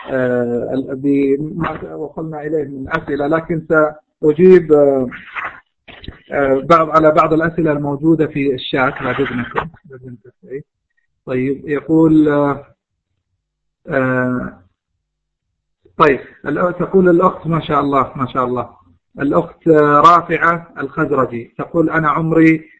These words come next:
سبعة وخمسين سنة ومنتسبة للأكاديمية منذ خمس سنوات، فهل يحق لي التسجيل أم لا؟"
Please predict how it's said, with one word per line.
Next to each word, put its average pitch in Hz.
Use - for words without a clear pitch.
سبعة 156
وخمسين 160
سنة 107
ومنتسبة 147
للأكاديمية 147
منذ 147
خمس 165
سنوات، 147
فهل 165
يحق 160
لي 156
التسجيل 160
أم 135
لا؟" 120